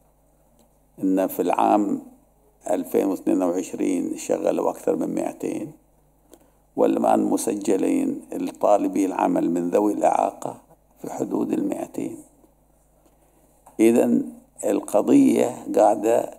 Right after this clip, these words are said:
تأخذ مجراها لكل طالبي العمل في مختلف المجالات، والتعديل اللي أدخلته على الاقتراح أنه إذا كان قادر على أن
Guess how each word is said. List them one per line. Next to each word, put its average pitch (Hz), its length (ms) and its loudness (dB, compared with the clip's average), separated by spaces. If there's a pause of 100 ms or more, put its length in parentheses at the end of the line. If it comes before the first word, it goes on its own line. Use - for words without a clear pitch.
(600)
تأخذ 113 380 2
مجراها 98 720 2 (240)
لكل 95 360 -2
طالبي 92 540 0
العمل 101 420 -2
في - 180 -4
مختلف - 520 0
المجالات، 92 720 0 (720)
والتعديل 123 720 2
اللي 113 200 2
أدخلته - 640 0
على - 180 0
الاقتراح - 800 -2
أنه 98 440 0
إذا 139 340 2
كان 101 240 -2
قادر - 540 -2
على 85 260 -6
أن 90 440 -4